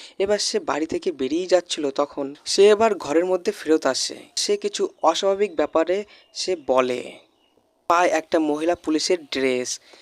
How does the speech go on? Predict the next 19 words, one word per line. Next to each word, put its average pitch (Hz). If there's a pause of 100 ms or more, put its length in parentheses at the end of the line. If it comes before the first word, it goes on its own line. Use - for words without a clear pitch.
(300)
পুলিশদের 170
সেই -
পোশাকগুলো 151
দেয়, 123
দিয়ে 160
তারপরে 160
আবার 165
মারামারি 139
শুরু 131
হয়ে 123
যায়। 123
দিয়ে 165
রানাতুঙ্গা 190
বন্দুক 156
নিয়ে 185
চলে 127
আসে, 120
দিয়ে 170
জাট 160